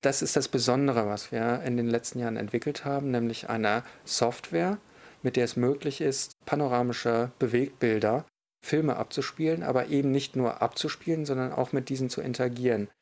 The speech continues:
Das heißt, in Echtzeit diese Bilder zu verändern.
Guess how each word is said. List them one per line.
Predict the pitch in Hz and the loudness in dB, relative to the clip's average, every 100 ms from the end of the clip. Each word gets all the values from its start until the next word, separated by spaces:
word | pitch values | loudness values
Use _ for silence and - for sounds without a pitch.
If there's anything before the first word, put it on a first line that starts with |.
| _ | _
Das | 120 123 | _ -20
heißt, | 123 120 | -20 -20
in | 117 | -18
Echtzeit | 127 127 - - 170 170 - - - - | -14 -14 -12 -8 -6 -6 -12 -20 -20 -18
diese | 123 139 147 139 | -6 0 2 4
Bilder | 135 127 120 | 4 4 2
zu | 127 | -2
verändern. | - 131 113 113 101 95 | -4 -2 0 2 2 0